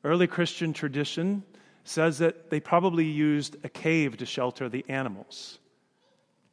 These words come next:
So let's step inside that cave with its coolness and dampness and intensified by the chill of that dark night. But there's a warm fire that Joseph is tending.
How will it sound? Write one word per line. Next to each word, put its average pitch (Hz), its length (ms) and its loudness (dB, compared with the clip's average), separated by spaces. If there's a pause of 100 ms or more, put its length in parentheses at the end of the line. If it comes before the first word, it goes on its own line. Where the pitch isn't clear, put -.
(380)
So - 160 -6
let's 143 180 -4
step 151 280 2
inside 127 420 2
that 117 200 0
cave 117 560 -6 (880)
with 123 160 -6
its 139 160 -4
coolness 143 720 2
and 117 180 -4
dampness 131 560 0
and 127 100 -2
intensified 135 800 2
by 120 140 4
the 127 80 0
chill 165 460 2
of 110 80 -2
that 127 180 0
dark 127 280 2
night. 123 460 -2 (1300)
But 185 100 4
there's 240 220 8
a 233 40 10
warm 220 260 8
fire 180 360 10
that 185 180 4
Joseph 175 520 2
is 151 240 -4
tending. 101 480 -4